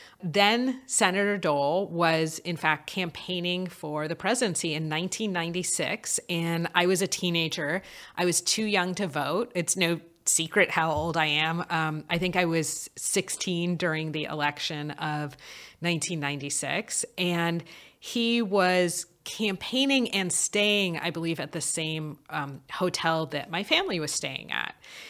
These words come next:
And I remember I made it my mission,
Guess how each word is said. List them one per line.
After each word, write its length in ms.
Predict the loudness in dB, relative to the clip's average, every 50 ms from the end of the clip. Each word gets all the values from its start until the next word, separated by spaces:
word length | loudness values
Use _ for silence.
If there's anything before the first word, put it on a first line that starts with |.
| -18 -20 _ -2
And 460 | 2 4 4 6 4 4 2 0 -2 -6 -8 _ 2
I 120 | 2 4 4
remember 500 | 2 0 2 6 6 8 8 8 8 8
I 160 | 8 6 4
made 260 | 2 2 2 2 2
it 180 | 0 -2 -2 -4
my 300 | -2 0 0 0 0 -2 -4
mission, 720 | -4 -2 0 2 2 2 2 0 0 -2 -2 -6 -8 -10 -12